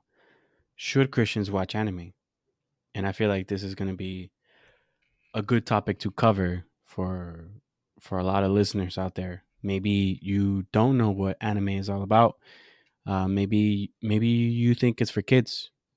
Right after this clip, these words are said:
or, you know, maybe you have doubts about what anime is like. So we need to, we, well, when it comes to whether we wa-, whe-, whether a Christian should watch anime or not,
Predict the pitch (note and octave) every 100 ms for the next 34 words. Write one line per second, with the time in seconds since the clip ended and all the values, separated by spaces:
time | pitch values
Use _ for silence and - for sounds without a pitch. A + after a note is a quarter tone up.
0 | _ - G2 F#2+ G2 F#2+ F#2+ G#2+ _ _
1 | _ _ G#2 G2+ G2 A2 A2 G#2 G#2+ G#2+
2 | G#2 G2+ A2 A2 A2 G#2 - G#2+ G2+ -
3 | - - _ _ _ _ _ _ _ _
4 | G#2+ F#2+ F#2+ F2+ F2+ - _ _ _ G#2
5 | G#2 G2 G2 G2 F#2+ F#2 F#2+ G2 _ -
6 | G2 F#2 G2 G2 - - _ _ _ _
7 | - - F#2+ F#2 F2+ F#2 _ _ _ _
8 | _ _ - A#2+ C3+ C#3 C3+ - A#2 C3
9 | C3+ _ - A2+ A2+ G#2+ B2+ D3+ D3+ D#3+
10 | D3+ D#3+ C#3+ C3 A#2 A#2+ C3 C3+ B2 A#2
11 | - G2+ A#2 B2+ - A2+ A#2 C3 - A#2
12 | A#2+ A2+ G#2+ G#2 G2+ - G2 A#2 C3 C#3
13 | C#3+ C#3+